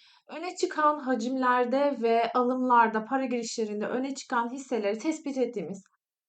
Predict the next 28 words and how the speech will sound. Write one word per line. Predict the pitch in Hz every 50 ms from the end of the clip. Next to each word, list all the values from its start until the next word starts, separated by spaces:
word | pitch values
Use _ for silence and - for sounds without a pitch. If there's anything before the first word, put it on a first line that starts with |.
| _
tarama | - 320 339 349 339 339 330 320
videosuyla | 277 247 220 226 202 214 214 - 247 226 220 254 277
gelin | 247 240 294 320 302 311 285
isterseniz | 277 285 - - - 320 311 302 302 - - 240 254 294 294 - _ _ _ _ _ _ _ _
detaylarıyla | 302 330 330 - 311 302 285 269 240 226 226 226 220 220 220 240 277 311 - - -
önümüzdeki | 254 294 294 294 294 285 269 240 220 240 247 240 - 320
yakın | 320 330 311 269 254 262 247 262 - - 370 339 285 247
vadede | 220 208 190 180 180 185 185 226 320 349
potansiyel | - - 302 302 - 294 269 254 - - 233 208 240
olabilecek | 269 262 247 220 214 - 220 226 - -
hisseleri | 320 - _ - 214 202 214 233 277 370 403 - - _ - _ _ _ _ -
tespit | 440 415 - - 370 -
edelim. | 330 320 262 262 254 269 285 277 - - - _ _ _
Hatta | - 381 370 370 330 311 311
taramanın | 311 330 320 320 302 302 285 277 269 277
bize | 277 277 254 269 254 247
verdiği | 262 269 - 262 233 214 226 233 262 269 277
stop | - - - 330 330 330 - 302
olma, | 269 247 240 220 202 196 214 247 - - - _ _ _ _ _
alım | 269 294 311 330 339 320
yönü, | 277 254 240 220 214 208 226 262 262
satım | - - 311 311 302 - 330 320 294
yönü | 269 240 226 226 240
gibi | 247 240 262 233 247 233
bütün | 285 285 - - 320 302
detaylarını | 320 311 311 - 294 240 208 202 202 208 233 285 277
beraberce | 254 269 269 262 262 254 226 214 196 208 220 247 285 285 -
bakalım. | 269 269 269 - 262 226 214 226 220 -